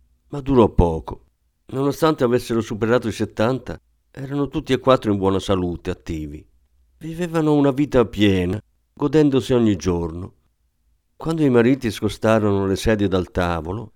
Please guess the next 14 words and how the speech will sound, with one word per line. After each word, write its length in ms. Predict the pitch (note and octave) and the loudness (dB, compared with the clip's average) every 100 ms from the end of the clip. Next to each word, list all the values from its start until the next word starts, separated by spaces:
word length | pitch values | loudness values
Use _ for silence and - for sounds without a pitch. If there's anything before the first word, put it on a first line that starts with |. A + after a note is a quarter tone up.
| _ | _
e 100 | - | -10
si 160 | F2+ F#2 | -8 -6
sedettero 560 | - F2+ F#2+ - F2 E2 | -4 -2 -2 -2 -8 -6
per 160 | E2+ | -8
giocare, 680 | D#2 A#2+ - E2 D2+ G2 - _ _ _ _ - | -6 -8 -6 -6 -6 -12 -14 _ _ _ _ -6
le 160 | G#2+ | -4
due 200 | A2+ C#3+ | 0 -2
donne 500 | D3+ G#2+ F2 E2+ A#2 - _ _ _ | 0 0 -2 -6 -10 -14 _ _ _
si 220 | - C#3 | -10 -6
dedicarono 680 | B2+ C3+ C3+ C#3+ C#3 B2 A2+ | -4 -4 -2 2 2 4 2
alla 140 | A2 | 2
partita 500 | G#2 C#3 - F#2+ E2 | 0 -6 -6 -6 -4
con 200 | F#2+ F#2 | -4 -4
piacere, 840 | F2 F#2+ E2+ - E2 D#2+ E2+ - | -4 -6 -6 -8 -8 -8 -10 -14